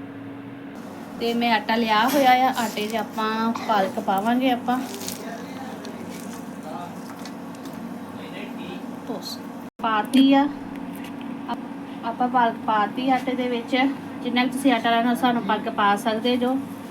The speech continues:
ਮਸਾਲਾ, ਲਾਲ ਮਿਰਚ ਅੱਧਾ ਚਮਚ, ਕਿਉਂਕਿ ਬੱਚਿਆਂ ਨੇ ਖਾਣੀ, ਇਸ ਕਰਕੇ ਮੈਂ ਘੱਟ ਹੀ ਪਾਈ ਹੋਈ ਆ। ਹਰੀ ਮਿਰਚ ਵੀ ਪਾਈ ਹੋਈ ਆ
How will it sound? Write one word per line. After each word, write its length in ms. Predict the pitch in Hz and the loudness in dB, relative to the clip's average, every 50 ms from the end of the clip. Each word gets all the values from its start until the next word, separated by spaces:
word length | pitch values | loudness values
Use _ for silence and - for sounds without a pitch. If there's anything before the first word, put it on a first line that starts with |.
| - - - - | -10 -10 -6 -4
ਮਸਾਲਾ, 640 | 226 233 - - 220 202 208 208 208 226 233 254 269 277 269 - - - - - - - - - - - - - - - - - - - - - - - - - - - - 233 | -4 -4 0 2 2 4 4 4 4 6 6 6 6 4 2 -2 -6 -8 -8 -8 -8 -8 -8 -8 -8 -8 -8 -8 -8 -8 -10 -10 -10 -10 -10 -10 -10 -10 -8 -8 -8 -8 -6 -4
ਲਾਲ 340 | 226 226 220 214 208 202 208 | -2 2 4 4 4 4 4
ਮਿਰਚ 400 | 220 226 233 - - - - 277 277 277 269 - 233 | 2 2 0 0 -2 0 6 8 8 8 8 4 0
ਅੱਧਾ 200 | 226 214 240 240 | 2 4 4 4
ਚਮਚ, 380 | 240 - 254 240 262 269 269 - | 6 6 6 6 6 4 6 6
ਕਿਉਂਕਿ 1000 | 294 294 277 - - - - - - - - - - - - - 240 - 262 | 6 6 6 4 0 -6 -8 -8 -8 -10 -10 -10 -10 -8 -6 -6 -4 -4 -4
ਬੱਚਿਆਂ 300 | 226 240 - - - 240 240 | -6 -6 -6 -4 -2 -2 0
ਨੇ 80 | 247 | 0
ਖਾਣੀ, 300 | 254 269 233 226 233 240 | 2 2 2 2 2 0
ਇਸ 100 | 240 240 - | 0 0 -4
ਕਰਕੇ 200 | 226 - - 226 | -6 -4 -4 -4
ਮੈਂ 100 | 233 233 - 226 | -2 0 0 0
ਘੱਟ 160 | 208 - - | 0 0 -2
ਹੀ 60 | 233 | -2
ਪਾਈ 260 | 220 240 226 226 240 | 2 4 4 4 6
ਹੋਈ 180 | 254 240 240 240 | 4 4 6 4
ਆ। 60 | 247 | 4
ਹਰੀ 160 | 240 247 233 226 220 | 6 6 4 6 4
ਮਿਰਚ 140 | 214 208 - | 4 2 2
ਵੀ 120 | 233 233 240 | 0 0 0
ਪਾਈ 260 | 240 233 214 214 233 | 2 2 2 2 2
ਹੋਈ 220 | 233 226 226 220 | 2 0 0 0
ਆ 100 | 226 240 | 0 -2